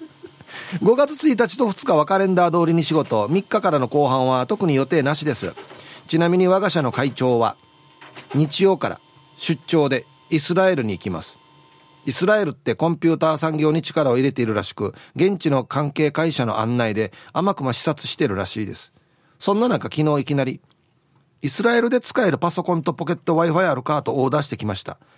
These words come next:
とりあえずパソコンと海外でもテザリングできるスマホは渡しましたが、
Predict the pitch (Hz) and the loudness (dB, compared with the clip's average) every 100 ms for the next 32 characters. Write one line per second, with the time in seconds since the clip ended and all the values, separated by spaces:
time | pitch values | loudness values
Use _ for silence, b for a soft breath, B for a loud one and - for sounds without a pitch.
0 | b b b - 170 175 175 151 156 180 | b b b -2 2 2 2 -2 -2 -2
1 | 180 180 160 - 160 - - _ _ - | 0 -2 -2 -2 -4 -4 -20 _ _ 0
2 | 190 180 160 139 127 131 - 151 160 156 | 2 4 4 2 0 -2 -2 0 0 0
3 | 156 160 127 120 - 143 135 123 139 147 | 0 0 -2 -4 -2 -2 0 0 0 0
4 | 147 131 127 - 98 92 | -4 -4 -6 -4 -6 -6